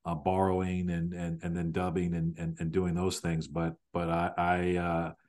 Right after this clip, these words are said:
I appreciate, uh, your, your inventory effort. <laughs>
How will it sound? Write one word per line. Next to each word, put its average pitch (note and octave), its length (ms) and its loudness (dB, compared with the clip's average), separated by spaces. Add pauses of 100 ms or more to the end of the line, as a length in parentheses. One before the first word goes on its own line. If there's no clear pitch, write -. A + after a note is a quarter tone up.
(340)
I F#2+ 120 4
appreciate, F#2+ 840 6
uh, F2+ 400 -2
your, F2+ 400 2
your F2 600 -2 (480)
inventory G2+ 960 4
effort. F2 480 -2
<laughs> - 60 -20